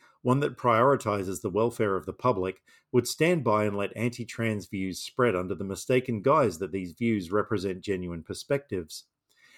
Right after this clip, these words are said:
If we are going to have a debate about this, can we start by debating whether people have a right to discriminate against minorities,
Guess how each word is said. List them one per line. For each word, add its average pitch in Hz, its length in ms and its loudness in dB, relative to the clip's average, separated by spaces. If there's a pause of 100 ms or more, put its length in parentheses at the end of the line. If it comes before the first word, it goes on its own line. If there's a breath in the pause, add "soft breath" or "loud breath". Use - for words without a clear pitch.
(180 soft breath)
If 117 160 2
we 135 100 8
are 131 40 8
going 175 260 4
to 110 120 0
have 135 200 0
a 139 40 2
debate 98 380 -2
about 85 420 -6
this, 95 300 -6 (300 soft breath)
can 123 120 2
we 123 80 6
start 156 360 0
by 127 140 4
debating 113 540 2
whether 98 200 -2
people 131 320 -2
have 113 140 0
a 98 60 0
right 98 320 0
to 107 80 -6
discriminate 98 680 -2
against 92 360 -6
minorities, 95 680 -4